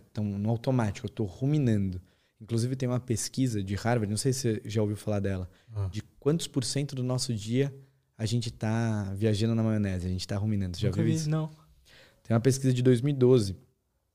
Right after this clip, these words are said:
Speaker 1: um cara que chama Killingsworth. Ele, ele traz, ele fez, tem um aplicativo, eu acho que chama, chama Track Your Happiness. E você pode baixar ele, aí você responde e tal.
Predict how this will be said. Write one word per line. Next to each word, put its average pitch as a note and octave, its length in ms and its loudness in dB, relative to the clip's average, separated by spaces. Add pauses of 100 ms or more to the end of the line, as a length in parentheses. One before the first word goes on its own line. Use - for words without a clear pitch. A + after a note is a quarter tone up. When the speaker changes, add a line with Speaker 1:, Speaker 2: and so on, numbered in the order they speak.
(140)
Speaker 1:
um A2+ 80 -4
cara A#2 200 0
que - 80 -6
chama A#2 180 0
Killingsworth. A2+ 760 -2 (760)
Ele, G#2 760 -2
ele A2 160 -4
traz, A#2+ 540 0
ele G#2 100 -2
fez, A#2+ 300 2
tem C3 160 0
um C3 60 2
aplicativo, C3 800 -2 (420)
eu A2+ 80 -10
acho A2 180 -4
que - 80 -8
chama, A#2+ 400 -2 (120)
chama A#2 260 -4
Track C#3 440 -4
Your B2+ 160 2
Happiness. G2 680 -6 (480)
E A#2 80 -4
você B2+ 120 -2
pode C3+ 200 -2
baixar C#3 400 0
ele, C3+ 280 4
aí A#2 100 2
você B2+ 160 -4
responde B2+ 580 -2
e - 40 -14
tal. B2 180 -4